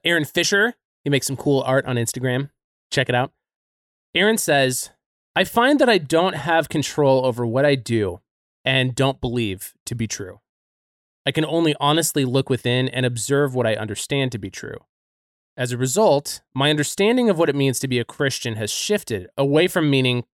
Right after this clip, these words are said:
quote, "affirm the historical validity of the claims of the Gospels." It seems deeply unhealthy to try and force myself to believe any particular thing. Rather, I've found, quote,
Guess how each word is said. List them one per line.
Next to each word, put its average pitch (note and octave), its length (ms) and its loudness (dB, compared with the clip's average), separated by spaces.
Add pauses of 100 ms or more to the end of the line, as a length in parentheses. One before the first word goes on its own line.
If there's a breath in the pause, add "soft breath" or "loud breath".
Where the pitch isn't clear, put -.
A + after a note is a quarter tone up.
(120)
quote, C3+ 440 -2 (560)
"affirm D#3+ 360 2
the C#3 60 6
historical C3+ 540 2
validity B2 480 -2
of G#2+ 80 -4
the - 60 -6
claims A#2 360 -2
of G#2 80 -6
the A2 80 -10
Gospels." A2 680 -2 (720)
It F3+ 120 2
seems B3 460 2
deeply F3 420 0
unhealthy C#3+ 760 0
to - 180 -8
try C#3+ 300 2
and C3 160 0
force D#3+ 320 -2
myself G#2+ 540 -6 (360)
to A#2 100 -2
believe B2 360 0
any D3 180 2
particular B2+ 640 -4
thing. - 360 -20 (560)
Rather, C3 540 0 (100)
I've C3+ 160 -2
found, A#2+ 460 -2 (140)
quote, - 500 -2